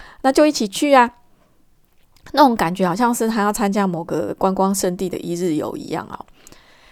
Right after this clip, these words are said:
那在朝圣团启程以后哦，你想想看，一个怀孕八个月的孕妇，她也跟大家一模一样，就是按照规矩，每三步就是一个五体投地的长磕头。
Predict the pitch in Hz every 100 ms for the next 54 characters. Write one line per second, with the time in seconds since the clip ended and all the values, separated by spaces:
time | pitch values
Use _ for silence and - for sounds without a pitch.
0 | - 320 370 320 - 208 254 349 294 233
1 | 208 - 175 - 180 165 185 226 185 165
2 | 160 - - _ _ _ _ - 214 294
3 | 330 349 302 269 262 254 254 - - -
4 | 202 214 277 240 - 214 220 196 202 190
5 | 180 180 190 190 - - - - 415 392
6 | 214 294 285 285 277 285 254 220 202 208
7 | 240 202 196 254 254 247 226 214 202 180
8 | 175 - - - - 190 175 180 214 220
9 | 240 262 196 285 247 220 254 214 - 190
10 | 202 170 - 196 170 180 - 196 151 -
11 | 165 151 - 214 180 156 135 - - 147
12 | 156 - 156 147 -